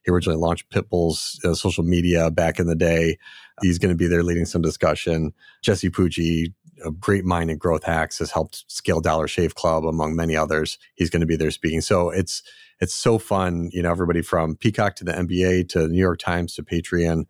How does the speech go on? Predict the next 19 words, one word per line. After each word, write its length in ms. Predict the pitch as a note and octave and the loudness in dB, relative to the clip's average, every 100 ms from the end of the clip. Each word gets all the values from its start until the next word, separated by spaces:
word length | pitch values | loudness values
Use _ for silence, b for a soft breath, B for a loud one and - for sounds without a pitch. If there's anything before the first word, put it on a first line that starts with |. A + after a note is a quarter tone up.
| B B | B B
will 100 | F2+ | 2
all 140 | F2 F2 | 4 2
be 120 | F2 | 2
in 60 | |
the 100 | D#2+ | 0
same 300 | D#2 E2+ D#2+ | 0 0 0
room, 220 | D#2+ D#2 D#2 | 2 0 0
and 140 | D#2 | -2
you 60 | D#2+ | 0
can 140 | F#2 | -2
all 320 | - F2+ F2 | 0 0 2
learn 220 | E2+ D#2 | 2 0
so 240 | D#2 - F2 | -2 -2 0
many 180 | D#2 D2+ | 0 -2
different 300 | D#2 - - | -6 -8 -8
things 180 | C#2+ | -6
from 160 | - D#2+ | -6 -8
each 160 | D#2 - | -6 -6
other. 300 | - D#2+ | -6 -6